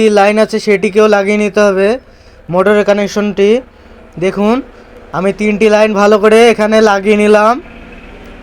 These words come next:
এবার মোটরের যে কেবলটি আসছে পেছন থেকে, সেই তারটিকে এবার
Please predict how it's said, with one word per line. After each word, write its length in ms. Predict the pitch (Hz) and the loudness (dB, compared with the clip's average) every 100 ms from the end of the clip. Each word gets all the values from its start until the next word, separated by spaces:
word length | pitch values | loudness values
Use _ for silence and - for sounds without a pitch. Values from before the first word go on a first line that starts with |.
| - - - - - - - - - | -20 -20 -20 -20 -20 -20 -20 -16 -6
এবার 180 | 175 202 208 | 0 0 2
মোটরের 400 | 202 214 214 226 180 | 0 2 2 2 2
যে 80 | 214 214 | 0 2
কেবলটি 460 | 214 196 220 220 220 220 | 0 2 0 0 2 2
আসছে 320 | 208 - 220 208 247 285 - - - - | 0 -4 2 4 4 0 -14 -18 -16 -10
পেছন 260 | 180 214 220 | -2 0 0
থেকে, 240 | 220 214 220 247 339 - - - | 0 2 2 2 -2 -12 -16 -2
সেই 180 | 202 214 | 0 2
তারটিকে 520 | 214 190 226 202 220 226 240 | 0 0 -6 0 2 2 2
এবার 200 | 208 220 | 2 2